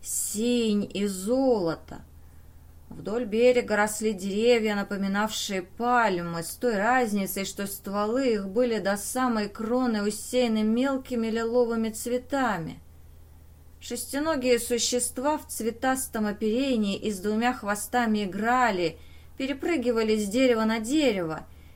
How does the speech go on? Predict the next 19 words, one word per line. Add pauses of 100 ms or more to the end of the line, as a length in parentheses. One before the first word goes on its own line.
(100)
и
кидали
друг
в
друга
охапки
цветов. (880)
Ах,
как
это
походило
на
бал,
на
земной
карнавал,
маски,
конфетти. (680)
Что?